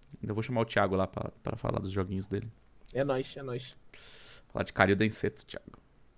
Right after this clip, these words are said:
Speaker 2: Opa!
Speaker 1: Valeu, pessoal! A gente se vê, então, na segunda-feira.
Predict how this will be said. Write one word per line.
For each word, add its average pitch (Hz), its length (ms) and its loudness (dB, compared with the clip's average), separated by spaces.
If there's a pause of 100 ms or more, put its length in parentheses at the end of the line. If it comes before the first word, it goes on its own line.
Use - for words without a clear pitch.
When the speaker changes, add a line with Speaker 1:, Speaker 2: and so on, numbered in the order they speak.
(160)
Speaker 2:
Opa! - 1300 -2 (1160)
Speaker 1:
Valeu, 175 460 12
pessoal! 165 800 12 (160)
A 113 140 2
gente 135 200 0
se 143 140 -2
vê, 127 160 6
então, 139 480 2 (180)
na 151 240 0
segunda-feira. 196 600 -4